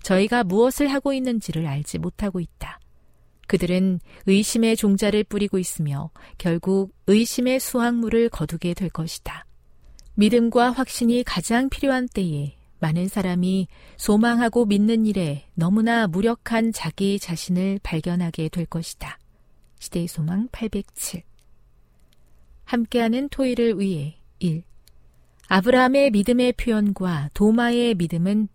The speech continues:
본질적으로 어떤 차이가 있는가? 우리는 그들의 차이에서 무엇을 배울 수 있는가? 이.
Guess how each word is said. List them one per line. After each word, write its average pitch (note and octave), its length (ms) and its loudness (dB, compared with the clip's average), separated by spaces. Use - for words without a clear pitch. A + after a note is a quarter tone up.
본질적으로 F#3 760 -2
어떤 G#3 360 -4
차이가 A3 380 -4
있는가? F3+ 540 -4
우리는 A3+ 420 4
그들의 A#3+ 440 4
차이에서 G#3+ 920 -2
무엇을 F#3+ 680 0
배울 D#3+ 320 0
수 - 160 -8
있는가? F3 520 -4
이. D3 220 -2